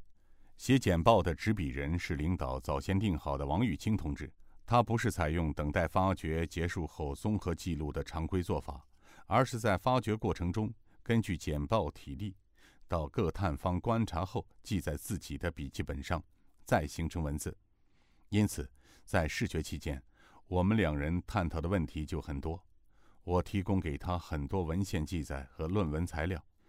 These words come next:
但在他拼对探方图纸时，总是两过洞相连，而不是中间隔梁，连整个坑形也变了。十一月十六日，考古队几位业务干部冒着寒风复查，找到坑边和方边，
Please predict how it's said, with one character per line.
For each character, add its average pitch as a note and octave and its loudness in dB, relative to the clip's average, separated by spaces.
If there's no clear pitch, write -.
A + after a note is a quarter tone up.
但 G#2+ 6
在 F#2 4
他 F#2+ 2
拼 G2 2
对 E2+ 0
探 F#2+ 0
方 F#2+ 2
图 G2+ -4
纸 D#2+ -2
时， C2+ -8
总 F#2+ 2
是 G#2 2
两 E2 2
过 A2 6
洞 E2+ 2
相 E2 0
连， C#2+ -4
而 E2 -2
不 E2+ -4
是 D#2 -4
中 G#2 2
间 F#2 2
隔 D2+ -2
梁， C#2+ -4
连 F#2+ 0
整 D2+ -2
个 D#2+ -2
坑 B2+ 4
形 F#2+ 0
也 D2+ -2
变 D2 -2
了。 C2+ -6
十 - 0
一 G3 2
月 F3 6
十 - -2
六 E3 2
日， D2 -4
考 A#2+ 2
古 F#2 0
队 F2 2
几 D#2+ -2
位 F#2 2
业 G#2 2
务 D#2 0
干 F#2 2
部 D#2 -4
冒 F2 4
着 D2 -4
寒 F2 0
风 F#2 0
复 E2 -6
查， D2+ -4
找 E2 4
到 E2+ 2
坑 G2 2
边 F#2 2
和 E2+ -4
方 F2 2
边， E2+ 2